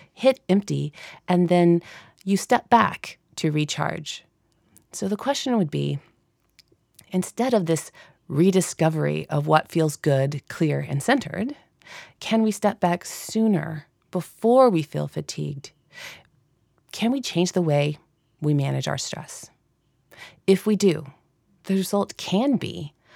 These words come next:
that we become systematic in our approach to health. And this is what we consider the ideal inside of Hello Health. The level of mastery when you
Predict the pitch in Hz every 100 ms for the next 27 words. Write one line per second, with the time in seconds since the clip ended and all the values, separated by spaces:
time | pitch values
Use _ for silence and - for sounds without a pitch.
0 | _ - 160 165 160 - 165 156 - -
1 | - 202 - 190 151 139 139 - 160 147
2 | 143 147 147 - 123 - - - 151 139
3 | 135 131 - _ - - - 165 170 214
4 | 254 - - - - 175 175 170 170 160
5 | 160 156 147 147 143 139 160 131 131 -
6 | _ - 160 151 147 131 131 127 127 -
7 | - _ - - - - - - - 180
8 | 165 170 180 226 233 - 170 160 160 165
9 | - - 127 120 127 - - 156 147 143
10 | 143 151